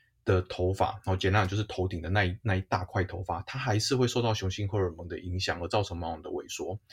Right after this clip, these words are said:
OK，那今天我们以治疗而言，哦，有两个最常见的治疗，第一个口服的一个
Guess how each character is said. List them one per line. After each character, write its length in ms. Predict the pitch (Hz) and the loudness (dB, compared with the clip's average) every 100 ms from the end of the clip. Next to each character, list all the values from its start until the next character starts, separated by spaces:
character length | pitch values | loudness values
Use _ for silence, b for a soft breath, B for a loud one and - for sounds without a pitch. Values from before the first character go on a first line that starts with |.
| B B | B B
OK， 300 | 143 127 92 - B B B | -2 2 0 -2 B B B
那 240 | 185 - _ - | 2 2 _ -6
今 240 | 160 156 | -4 -2
天 260 | 151 156 143 | 0 0 0
我 120 | 101 | 0
们 180 | 90 87 | 2 0
以 260 | 98 90 87 | -2 -6 -4
治 240 | 87 120 | 0 4
疗 220 | 110 85 90 | 4 4 2
而 120 | 90 | 2
言， 300 | 92 82 95 | 2 0 -2
哦， 160 | 92 87 - | -2 -2 0
有 200 | 104 95 | 2 4
两 240 | 98 87 | 4 2
个 80 | 92 | 2
最 140 | 123 | 2
常 180 | 107 87 | 2 0
见 160 | 104 90 | 0 0
的 60 | |
治 160 | 82 92 | 0 -2
疗， 120 | 85 | -2
第 160 | 104 104 | -2 0
一 40 | |
个 180 | 85 - _ - | 0 -2 _ -8
口 180 | - 92 | -2 0
服 160 | 98 | 2
的 160 | 95 92 | 2 2
一 80 | 98 | 2
个 720 | 95 87 85 85 78 90 | 2 2 2 -2 -4 -6